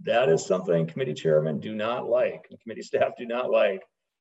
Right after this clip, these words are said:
but we're getting dangerously close to that point if we're not there already.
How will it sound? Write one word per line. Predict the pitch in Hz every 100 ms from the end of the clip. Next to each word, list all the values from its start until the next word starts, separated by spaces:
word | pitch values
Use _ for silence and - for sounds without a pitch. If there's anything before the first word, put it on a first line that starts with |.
| _ _ _ -
but | -
we're | 131 131
getting | 147 165 151
dangerously | 117 123 131 120 - 113
close | 123 113 -
to | -
that | 98 -
point | - 98 95 -
if | - _ _ _
we're | 104 104
not | 104 -
there | 95 92
already. | 92 95 95 -